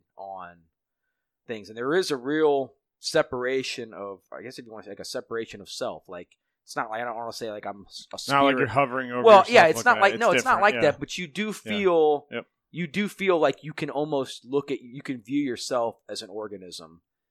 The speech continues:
Speaker 1: and view, I remember doing it with my brother the first time, and just kinda looking at him on the couch, and we're just chilling there. I'm on the recliner, he's on the couch, and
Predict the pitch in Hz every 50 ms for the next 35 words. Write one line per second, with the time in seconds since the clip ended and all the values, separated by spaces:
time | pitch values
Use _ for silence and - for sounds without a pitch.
0 | _ _ _ _ - 104 107 101 98 95 92 87 87 104 117 117 117 117 117 113
1 | 113 107 101 117 123 120 117 117 117 110 110 120 117 110 107 104 107 101 98 110
2 | 107 107 101 92 92 - - 104 101 95 - - - 113 107 98 95 90 87 -
3 | 95 98 87 - 104 - - - - 120 104 90 101 117 - 117 101 95 95 95
4 | 95 90 87 - - - 120 107 - - 107 101 104 104 95 92 - - - 120
5 | 113 110 104 98 95 101 104 104 101 98 101 - - 107 101 98 98 98 90 90
6 | 92 - - 98 98 95 - - 95